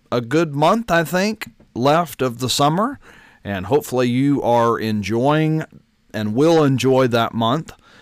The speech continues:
and hopefully your summer has been going well. My summer, as I reflected last Wednesday, my family took a trip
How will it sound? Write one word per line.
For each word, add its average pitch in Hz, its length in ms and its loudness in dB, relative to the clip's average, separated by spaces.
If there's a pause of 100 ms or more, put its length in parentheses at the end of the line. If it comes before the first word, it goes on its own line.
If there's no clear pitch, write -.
(220)
and 101 220 -6
hopefully 120 340 -2
your 120 180 -2
summer 131 400 0
has 113 260 -2
been 107 240 -4
going 113 520 -2 (120)
well. 104 680 0
My 135 540 0
summer, 147 480 2
as 110 160 -2
I 107 160 0
reflected 113 720 -2
last 120 400 0
Wednesday, 127 680 0
my 101 220 -2
family 113 400 -2
took 117 220 -6
a 104 80 -4
trip - 420 -4